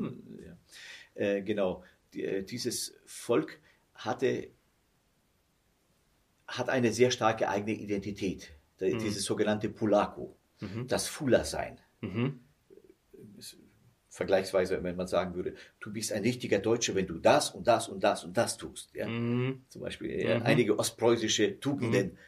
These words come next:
Speaker 1: Mhm.
Speaker 2: äh,
Speaker 1: Mhm.
Speaker 2: oder
Speaker 1: Mhm.
Speaker 2: preußische Tugenden, die man von früher kennt. Ein Deutscher ist so und so. So haben die, äh, einige Begriffe,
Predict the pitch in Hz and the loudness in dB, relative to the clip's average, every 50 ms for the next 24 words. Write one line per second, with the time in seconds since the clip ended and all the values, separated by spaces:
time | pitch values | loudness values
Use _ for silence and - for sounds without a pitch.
0 | - - 117 110 113 110 90 90 - - - 92 110 107 98 - - 107 120 117 | -12 -6 -4 -2 0 2 2 2 0 0 0 2 2 4 4 4 6 6 6 6
1 | 104 110 - - - 92 - 127 120 113 107 107 101 95 107 104 98 92 95 - | 6 4 -2 -4 -4 -4 -6 -6 -6 0 0 0 0 0 -2 -2 -2 -2 0 -2
2 | 107 98 90 - - 107 107 101 95 95 104 101 101 98 - - - - - - | -2 -2 -2 -4 -6 -2 2 2 2 2 2 -2 -2 -2 -10 -14 -6 -6 0 6
3 | 123 123 123 123 107 101 98 - 117 110 104 98 - 76 - - - - - _ | 8 8 8 8 6 0 2 2 2 2 2 0 -2 -6 -6 -6 -12 -20 -20 _
4 | _ - - - 156 160 131 120 123 123 - 123 110 - 113 127 147 - - - | _ -10 2 6 6 6 6 4 0 -2 -2 -4 -10 -8 -8 -8 -8 -8 -12 -14
5 | _ _ - - _ _ - - 98 101 98 - - 110 127 143 143 131 123 120 | _ _ -20 -20 _ _ 0 2 4 4 4 4 4 4 4 4 2 4 6 4
6 | 110 101 107 104 117 123 120 - 117 110 107 107 | 6 4 0 0 0 0 0 0 0 -2 -2 -2